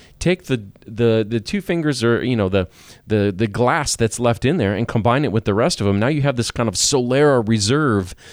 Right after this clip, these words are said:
of, of never-ending bourbon. And what that allows you to do is open up some shelf space so you can go out and discover a new favorite or something new that was released.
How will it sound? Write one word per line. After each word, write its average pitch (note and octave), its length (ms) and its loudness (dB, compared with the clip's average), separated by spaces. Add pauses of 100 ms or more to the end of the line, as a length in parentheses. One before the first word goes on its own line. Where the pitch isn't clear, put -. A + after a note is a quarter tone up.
(180)
of, G2 260 2
of G#2 240 0
never-ending A#2 840 2
bourbon. A2 500 2 (880)
And A#2 540 2
what A2 200 0
that G#2+ 160 2
allows G#2+ 340 2
you G2 100 0
to F#2+ 80 0
do C#3+ 240 2
is G#2+ 140 2
open G2+ 240 0
up - 100 -6
some F#2+ 140 -8
shelf A#2 260 0
space - 380 -4 (320)
so - 120 -4
you G#2 140 0
can G2+ 160 -4
go F#2+ 120 2
out F#2+ 220 2
and F#2 240 -4
discover F2+ 540 -4
a F#2+ 160 -2
new F#2 520 2
favorite F2 600 -4
or F2 160 -6
something G2+ 400 -4
new A2+ 240 2
that G2+ 160 0
was E2+ 140 -6
released. F#2 480 -4